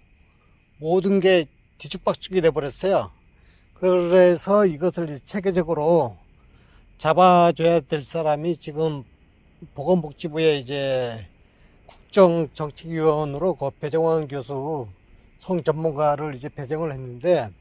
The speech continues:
그분을 통해서 전 국민이 제대로 교육을 받아요. 제대로. 어, 인간의 삼 대 욕구 중 그 하나가 그건데, 부부의 그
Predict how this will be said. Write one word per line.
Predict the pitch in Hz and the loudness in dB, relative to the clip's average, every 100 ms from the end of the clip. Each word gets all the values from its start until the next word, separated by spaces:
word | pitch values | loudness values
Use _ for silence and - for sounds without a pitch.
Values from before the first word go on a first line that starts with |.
| _ _ _ _ _ _ _ _ _ _ _ - _ - | _ _ _ _ _ _ _ _ _ _ _ -20 _ -10
그분을 | 175 202 202 | -4 0 0
통해서 | 170 185 165 196 196 117 85 _ _ _ _ _ _ _ _ | 0 -2 2 4 4 2 -8 _ _ _ _ _ _ _ _
전 | - 165 202 208 | 0 2 2 0
국민이 | 170 185 165 170 202 120 - _ _ | 0 2 2 0 -2 -2 -10 _ _
제대로 | - 160 233 202 | -8 0 2 4
교육을 | 170 160 147 143 | 2 0 -2 -6
받아요. | 127 101 104 87 - | -6 -6 -8 -10 -12
제대로. | 151 131 131 95 - - - _ _ - | -12 -10 -12 -14 -20 -20 -20 _ _ -6
어, | 190 | -2
인간의 | 202 180 185 202 190 | 0 2 4 4 2
삼 | - 208 | -4 0
대 | 190 165 | 0 0
욕구 | - - 196 | -4 -2 -2
중 | 160 170 147 107 - _ _ _ _ | 2 0 -2 -8 -16 _ _ _ _
그 | - | -4
하나가 | 175 - 214 196 170 | -4 -2 0 2 0
그건데, | - 156 180 139 143 165 135 110 _ | -2 -2 -2 -2 -2 -2 -2 -6 _
부부의 | 160 160 170 156 | -8 2 4 4
그 | - 147 127 | -2 -6 -8